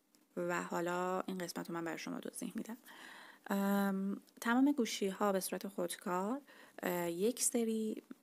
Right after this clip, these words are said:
محدودیت‌ها رو ایجاد می‌کنن تا امنیت گوشی شما حفظ بشه.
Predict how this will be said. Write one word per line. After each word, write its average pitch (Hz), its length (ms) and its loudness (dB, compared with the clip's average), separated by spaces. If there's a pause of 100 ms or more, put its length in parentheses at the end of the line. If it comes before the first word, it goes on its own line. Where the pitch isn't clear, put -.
(640)
محدودیت‌ها 170 720 2
رو 185 440 4
ایجاد 170 380 -2
می‌کنن 170 600 -4
تا - 240 -4
امنیت 180 440 -2
گوشی 196 340 0
شما 175 240 -4
حفظ - 360 -6
بشه. - 240 -4